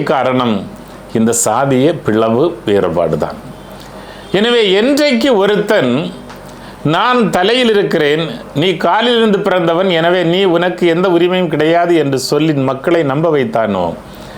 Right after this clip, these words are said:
அன்று முதல் இன்று வரையிலும் இந்த தேசத்தால்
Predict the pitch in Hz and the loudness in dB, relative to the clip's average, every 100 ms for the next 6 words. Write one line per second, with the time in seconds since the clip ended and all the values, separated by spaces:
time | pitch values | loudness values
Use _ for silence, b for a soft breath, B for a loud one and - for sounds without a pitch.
0 | B - 139 170 165 156 185 143 135 135 | B -4 0 0 0 2 2 2 0 2
1 | 127 113 107 135 156 - - - 101 92 | 2 2 2 0 -4 -12 -14 -2 -2 0
2 | 123 135 - 110 120 120 | 0 0 -2 -4 -2 0